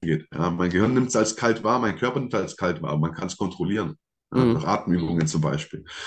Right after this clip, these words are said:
Speaker 2: Mhm.
Speaker 1: Wenn man das eben beherrscht, ja, und sagt, hey, geil, dann merkst du es nach einer Woche schon, hey, dass du eigentlich positiver bist, ähm,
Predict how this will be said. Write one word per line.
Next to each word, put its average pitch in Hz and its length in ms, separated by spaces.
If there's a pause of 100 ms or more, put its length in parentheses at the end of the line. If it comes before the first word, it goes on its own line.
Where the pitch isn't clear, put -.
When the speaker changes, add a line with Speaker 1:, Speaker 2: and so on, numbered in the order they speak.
Speaker 2:
Mhm. 107 180
Speaker 1:
Wenn 90 80
man 98 80
das 117 160
eben 117 140
beherrscht, 113 480
ja, 87 100
und 101 100
sagt, 92 180
hey, 117 360
geil, 113 380 (280)
dann 78 120
merkst 104 200
du 110 40
es 107 80
nach 101 100
einer 92 140
Woche 113 220
schon, 95 220
hey, 98 120
dass 151 260
du 82 100
eigentlich 85 320 (360)
positiver 87 680
bist, - 340
ähm, 69 220